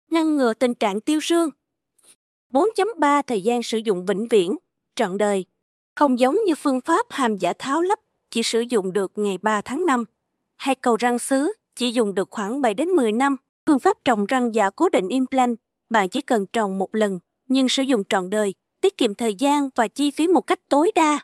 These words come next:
Thời gian sử dụng vĩnh viễn, trọn đời. Tâm, vì sao nha khoa Implant I D and Candy là đơn vị hàng đầu trong việc trồng răng giả? Nha khoa I D tự hào là địa chỉ trồng răng giả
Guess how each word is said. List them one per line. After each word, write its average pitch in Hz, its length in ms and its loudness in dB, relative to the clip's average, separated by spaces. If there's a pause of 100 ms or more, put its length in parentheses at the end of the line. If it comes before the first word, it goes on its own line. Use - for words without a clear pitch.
(560)
Thời 294 140 2
gian 302 240 2
sử 285 120 -2
dụng 254 240 2
vĩnh 214 220 0
viễn, 226 280 2 (120)
trọn 180 220 -4
đời. 202 280 0 (500)
Tâm, 254 240 0 (400)
vì 233 140 -2
sao 285 280 2
nha 269 180 0
khoa 247 300 0
Implant 247 520 -2
I 240 220 -2
D 233 320 -4 (100)
and 233 220 -2 (180)
Candy 233 540 -2 (100)
là 240 140 -2
đơn 302 180 2
vị 196 140 2
hàng 202 240 -4
đầu 196 180 0
trong 240 180 -4
việc 220 200 -4
trồng 208 260 0
răng 285 220 0
giả? 220 280 0 (520)
Nha 240 120 0
khoa 320 200 4
I 294 120 2
D 262 40 2 (200)
tự 208 140 2
hào 214 260 2
là 208 140 2
địa 196 180 0
chỉ 233 220 -6
trồng 214 340 -2
răng 285 220 -2
giả 226 100 2